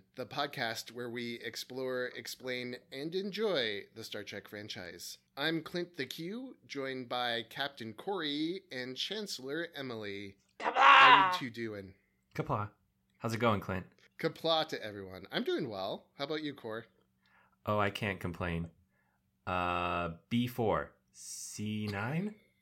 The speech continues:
Speaker 2: <laughs>
Speaker 3: E six. Did I get you yet?
Speaker 1: Oh no! You sunk my bird of prey!
Speaker 2: <laughs>
Speaker 3: Yeah,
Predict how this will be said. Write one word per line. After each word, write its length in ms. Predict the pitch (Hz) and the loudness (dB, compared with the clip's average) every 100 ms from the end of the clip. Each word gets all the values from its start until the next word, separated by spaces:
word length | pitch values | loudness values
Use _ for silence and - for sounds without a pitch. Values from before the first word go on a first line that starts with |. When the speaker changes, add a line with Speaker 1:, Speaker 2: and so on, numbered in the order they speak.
| - | 2
Speaker 2:
<laughs> 1400 | 415 - - - - 320 - - - _ _ _ _ - | 4 4 -2 -12 -4 -4 -4 -16 -18 _ _ _ _ -4
Speaker 3:
E 160 | 160 160 | -2 0
six. 560 | - 139 - - - - _ _ - | 0 0 -2 -6 -8 -12 _ _ -2
Did 100 | 110 | 6
I 80 | 107 | 6
get 260 | 101 135 165 | 8 6 6
you 60 | |
yet? 320 | 170 180 190 - _ _ _ _ - | 4 6 4 0 _ _ _ _ 6
Speaker 1:
Oh 100 | 247 | 8
no! 540 | 262 277 277 214 135 - - - _ _ | 10 10 12 10 6 0 -14 -20 _ _
You 180 | 151 208 | 0 2
sunk 300 | - 262 - | 6 6 8
my 100 | 190 | 6
bird 240 | 180 254 185 | 6 4 4
of 160 | 151 | 0
prey! 580 | - 247 254 165 120 104 - | 2 6 8 6 4 -2 -6
Speaker 2:
<laughs> 680 | 254 254 233 196 - - | -6 -6 -8 -12 -4 2
Speaker 3:
Yeah, 180 | 220 226 | 4 2